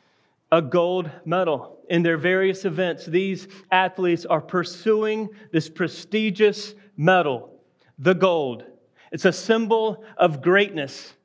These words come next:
It's a symbol of actually being the greatest in your field. It's what they are all pursuing, representing themselves and representing their countries. I was struck this past week as I saw a,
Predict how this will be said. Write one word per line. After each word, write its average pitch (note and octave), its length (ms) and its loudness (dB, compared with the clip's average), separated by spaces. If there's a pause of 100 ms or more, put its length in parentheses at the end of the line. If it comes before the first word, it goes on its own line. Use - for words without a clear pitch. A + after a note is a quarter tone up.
(240)
It's E3 120 0
a G3+ 80 8
symbol A3 340 2
of G3 120 0
actually A3+ 320 0
being A3+ 560 0
the G#3+ 140 6
greatest G3 640 -2
in B3 280 0
your G#3 260 2
field. G#3 520 -6 (640)
It's - 160 -4
what A3 220 2
they G#3 180 0
are G3+ 180 0
all F#3 400 0
pursuing, F#3+ 760 0
representing E3+ 500 -2
themselves G3 720 0
and E3+ 200 -2
representing E3+ 600 -4
their D#3 360 -2 (320)
countries. F#3+ 640 -4 (1000)
I D#3+ 60 4
was D#3+ 160 2
struck B3+ 360 2
this F#3+ 260 0
past A3 400 2
week E3+ 240 0
as E3 140 0
I E3 40 -2
saw F3 340 0
a, D#3 220 -2